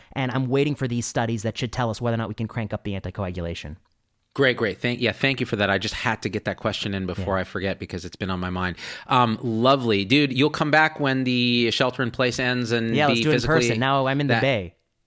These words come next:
Speaker 1: Yeah.
Speaker 2: That'd be awesome. Yeah,
Speaker 1: Yeah.
Speaker 2: we're in the Yay area,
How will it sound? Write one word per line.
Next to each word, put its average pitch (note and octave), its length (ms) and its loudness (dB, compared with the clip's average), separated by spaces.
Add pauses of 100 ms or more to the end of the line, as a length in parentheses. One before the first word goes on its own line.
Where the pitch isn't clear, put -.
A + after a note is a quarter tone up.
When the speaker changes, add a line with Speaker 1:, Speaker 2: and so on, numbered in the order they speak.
(100)
Speaker 1:
Yeah. A#2+ 100 0
Speaker 2:
That'd B2+ 200 4
be A#2+ 200 0
awesome. B2+ 460 2
Yeah, A#2 180 4
Speaker 1:
Yeah. A2 60 2
Speaker 2:
we're B2 100 6
in B2 80 2
the A#2+ 80 2
Yay A#2 280 4
area, A#2+ 920 4